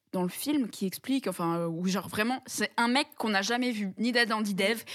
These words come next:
qui dit, « Ouais, j'ai conseillé à Justin de se cacher dans le dortoir et tout, euh, parce que Harry veut le tuer, machin, parce que c'est l'héritier de Serpentard, blabla. » Et, euh, donc, euh, c'était quand même un truc qui, qui explique un peu mieux, parce que dans le film, en fait, euh,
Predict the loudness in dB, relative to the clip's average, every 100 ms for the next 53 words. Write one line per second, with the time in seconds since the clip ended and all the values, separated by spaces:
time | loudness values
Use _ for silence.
0 | -8 -2 0 -2 -6 -4 0 2 2 0
1 | -2 -4 0 2 2 0 -2 0 -2 0
2 | -2 0 2 2 0 0 -2 -2 0 2
3 | 2 -2 -2 0 2 4 4 4 2 2
4 | -2 -2 0 2 2 2 0 2 -2 -4
5 | -2 0 2 2 2 0 0 -2 -2 0
6 | 0 0 -2 -4 -4 -4 0 0 0 0
7 | 0 -2 -4 -14 -12 -12 -12 0 4 8
8 | 6 6 4 2 2 0 0 2 2 2
9 | 0 -4 -4 0 2 4 2 2 -2 0
10 | 2 2 -2 -10 _ -2 -2 0 0 0
11 | 2 4 4 4 4 2 -4 -2 0 2
12 | 2 2 2 2 0 0 2 4 4 0
13 | -2 0 0